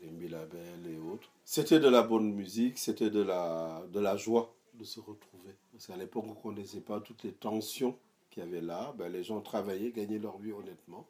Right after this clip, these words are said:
Et sortir, c'était un moment vraiment de décompression.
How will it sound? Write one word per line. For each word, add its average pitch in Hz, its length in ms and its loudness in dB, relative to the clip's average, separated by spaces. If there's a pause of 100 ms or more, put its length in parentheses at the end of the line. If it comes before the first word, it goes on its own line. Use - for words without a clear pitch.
(140)
Et 127 400 2 (120)
sortir, 165 600 4
c'était 127 240 2
un 117 140 4
moment 113 440 2
vraiment 113 640 -2
de 90 480 -2 (760)
décompression. 120 720 2